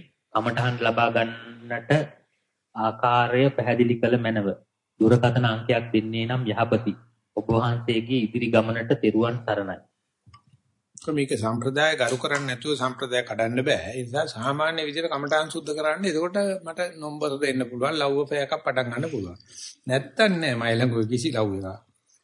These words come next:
Speaker 2: සාමාන්‍ය ක්‍රමේ බැරි නම් කොහොමඩක්වත් කරන්න බෑ. ඒ නිසා සම්ප්‍රදාය කඩපු හැම එකෙක්ම සම්ප්‍රදාය දක්ෂයෝ. ඒකල දැනගෙන තමයි කඩන්නේ.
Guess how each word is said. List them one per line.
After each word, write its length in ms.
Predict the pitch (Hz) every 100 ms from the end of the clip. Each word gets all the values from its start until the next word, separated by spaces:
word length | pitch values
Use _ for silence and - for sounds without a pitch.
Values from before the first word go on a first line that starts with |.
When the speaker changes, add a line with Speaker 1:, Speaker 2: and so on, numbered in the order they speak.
| -
Speaker 2:
සාමාන්‍ය 600 | 113 120 147 160 170 175
ක්‍රමේ 300 | 175 165 170
බැරි 260 | 135 123 175
නම් 220 | 135 80 98 - _ _ _ _ _ _ _ _ _ - - _ _
කොහොමඩක්වත් 560 | - 120 113 120 117 -
කරන්න 240 | - 85
බෑ. 100 | 90
ඒ 100 | 90
නිසා 220 | 110 120 120
සම්ප්‍රදාය 520 | 110 120 131 135 139
කඩපු 320 | 131 135 139
හැම 240 | 139 110 139
එකෙක්ම 360 | 156 135 127 151
සම්ප්‍රදාය 520 | 127 123 131 127 139
දක්ෂයෝ. 480 | 127 110 - 110 92 - _ - - - _ _ _ _
ඒකල 200 | 139 139 143
දැනගෙන 360 | 127 147 208
තමයි 240 | 196 180 196
කඩන්නේ. 340 | 101 87 -